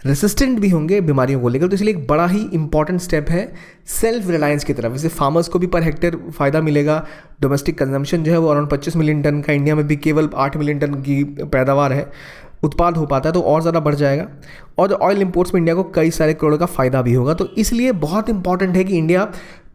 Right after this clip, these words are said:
जो हमारी, उम, कोशिश है कि फार्मर्स की इनकम को डबल करना है, ऑयल इंपोर्ट घटाना है, सेल्फ रिलायंट बनाना है,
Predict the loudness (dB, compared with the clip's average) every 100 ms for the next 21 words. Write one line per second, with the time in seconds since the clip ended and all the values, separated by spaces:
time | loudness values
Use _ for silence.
0 | -12 -2 0 2 2 2 0 -4 -6 -6
1 | -6 -14 -2 2 2 2 0 0 0 -2
2 | -2 -2 0 2 2 2 2 0 0 -2
3 | 0 0 2 2 2 0 -2 -2 -2 0
4 | 0 0 0 0 0 0 0 0 0 -2
5 | -4 -6